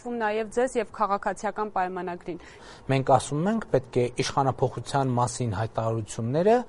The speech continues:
Speaker 2: տարբերակել իշխանափոխությունից։ Մենք պատրաստ չենք զբաղվել իշխանափոխության մասին հայտարարություններով, մենք պատրաստ ենք զբաղվել, ը, իշխանափոխությունով։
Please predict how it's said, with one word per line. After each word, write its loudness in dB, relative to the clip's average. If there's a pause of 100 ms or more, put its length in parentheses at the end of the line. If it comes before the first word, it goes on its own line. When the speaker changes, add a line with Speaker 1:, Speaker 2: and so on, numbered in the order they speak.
(300)
Speaker 2:
տարբերակել 10 (220)
իշխանափոխությունից։ -2 (520)
Մենք 0
պատրաստ 10
չենք 2
զբաղվել 6 (120)
իշխանափոխության 0
մասին -2 (300)
հայտարարություններով, 4 (360)
մենք 0
պատրաստ 8
ենք 4
զբաղվել, 4
ը, 4 (120)
իշխանափոխությունով։ 0